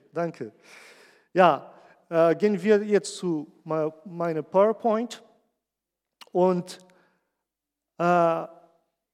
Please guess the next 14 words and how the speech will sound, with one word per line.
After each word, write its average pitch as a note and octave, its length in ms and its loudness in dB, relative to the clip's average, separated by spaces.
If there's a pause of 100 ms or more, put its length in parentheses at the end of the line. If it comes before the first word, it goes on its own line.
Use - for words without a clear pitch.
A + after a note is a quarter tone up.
(180)
was F#3 480 2
ist - 200 -8
Gott? - 460 -4 (960)
Wer F#3+ 420 2
ist E3 240 -6
Gott? - 440 -18 (540)
Erstmal G#3+ 580 0 (1300)
ein C3+ 200 -10
Thema, G#3 280 0
ein F3 80 -2
Mensch E3+ 240 -6
nach D3+ 160 -8
Gottes D3+ 340 -2
Herz. F3 480 0